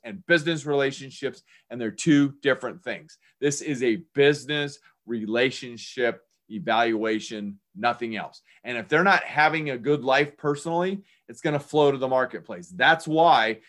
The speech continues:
you wanna do this on different days to get a really solid take on who they are. So you've got the first, you got the phone screen, you've got the first interview, you've got the assessments, you've evaluated it all, you still like what you've got.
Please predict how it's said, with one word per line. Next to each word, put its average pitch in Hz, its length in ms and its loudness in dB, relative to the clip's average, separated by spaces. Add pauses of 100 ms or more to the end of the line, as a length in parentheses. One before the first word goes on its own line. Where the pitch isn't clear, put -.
(140)
you 131 80 -8
wanna 135 100 -6
do 127 180 -4
this 135 140 -10
on 131 140 -4
different 110 360 -6
days 143 340 2
to 120 80 -12
get 110 120 -4
a 107 60 -4
really 117 360 -2
solid 104 480 -2
take 117 280 -2
on 101 160 -2
who 104 160 -2
they 98 160 2
are. 104 260 2 (320)
So - 220 2 (260)
you've 123 140 -14
got 156 140 2
the 151 80 -2
first, 165 280 -2 (140)
you 135 100 -16
got 151 220 -2
the 131 340 -2
phone 175 240 0
screen, 202 480 -6 (200)
you've 117 120 -14
got 127 140 -4
the - 80 -8
first 170 300 -2
interview, 180 520 2 (220)
you've 120 100 -18
got 135 160 2
the 135 80 -2
assessments, 156 640 -2
you've 113 180 -12
evaluated 151 580 2
it 131 60 0
all, 147 300 4
you 120 140 -12
still 170 760 0
like 143 380 2
what 143 220 -4
you've 139 140 -8
got. 131 280 2